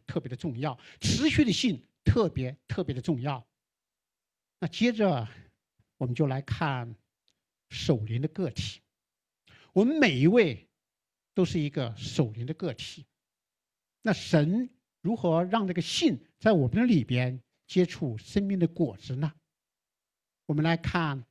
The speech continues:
一个具体的例子，就是我们非常熟悉的雅各的例子。雅各是圣经中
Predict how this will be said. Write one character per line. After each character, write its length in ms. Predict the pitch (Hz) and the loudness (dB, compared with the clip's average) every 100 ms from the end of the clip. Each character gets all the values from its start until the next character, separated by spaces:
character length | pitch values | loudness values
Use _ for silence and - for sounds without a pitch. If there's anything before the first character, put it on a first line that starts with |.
| _ _ _ _ | _ _ _ _
一 80 | 190 | -2
个 120 | 165 | 0
具 200 | - 214 | 0 -2
体 100 | - | -2
的 100 | - | -4
例 220 | 123 190 | -2 -2
子， 220 | 123 123 113 _ _ _ _ | -2 -8 -18 _ _ _ _
就 120 | - 147 | 0 4
是 80 | |
我 80 | 151 | 4
们 160 | 117 123 | 2 -2
非 220 | - 185 | 2 2
常 240 | 165 165 | 2 0
熟 280 | 165 - 127 | 0 0 0
悉 220 | 165 202 | 0 -2
的 300 | 156 135 117 113 _ _ _ - | -4 -6 -8 -14 _ _ _ -4
雅 300 | 143 - - | -4 -4 -6
各 140 | - 175 | -2 -2
的 120 | 123 | -2
例 160 | 131 | -8
子。 180 | 101 - - _ _ _ _ _ _ _ _ _ _ - | -8 -14 -18 _ _ _ _ _ _ _ _ _ _ 2
雅 200 | 175 135 | 4 4
各 500 | 226 220 175 135 - _ _ _ _ _ - | 2 2 0 -4 -12 _ _ _ _ _ -18
是 400 | - 160 143 123 | -2 0 2 0
圣 320 | - 220 180 | -2 -2 0
经 220 | 170 175 | 0 0
中 460 | 180 175 175 175 | 0 0 0 -4